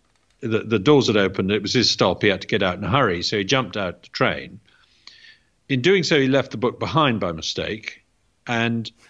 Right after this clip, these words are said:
the woman sitting next to him grabbed it, jumped out, even though this wasn't her stop, to return the book to him. <laughs> And well, it, the story gets better 'cause he said to her,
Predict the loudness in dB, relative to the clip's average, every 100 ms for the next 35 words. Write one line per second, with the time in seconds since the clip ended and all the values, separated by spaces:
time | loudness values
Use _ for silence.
0 | -12 0 4 6 4 4 2 2 2 2
1 | 0 -2 -2 -2 -6 -12 _ 0 2 2
2 | -2 -8 -8 -12 -14 _ _ _ -4 -2
3 | -2 -4 -6 -6 -8 -12 -16 _ _ _
4 | _ _ -4 0 0 0 0 0 0 0
5 | 0 0 0 2 2 -2 -8 _ -4 -2
6 | 0 0 0 0 -2 -4 -8 -8 -10 _
7 | _ _ _ _ -20 -16 -14 -14 -16 -16
8 | -16 -16 -14 -8 -6 -2 -4 -2 0 0
9 | 2 -2 0 -2 -2 -2 -4 -6 _ _
10 | -20 -20 _ -4 0 0 0 -4 _ _
11 | -2 0 2 0 0 -2 2 2 2 0
12 | 0 0 0 -2 -2 -2 -8 -20 _ 0
13 | 2 2 0 -2 -6 0 0 0 -4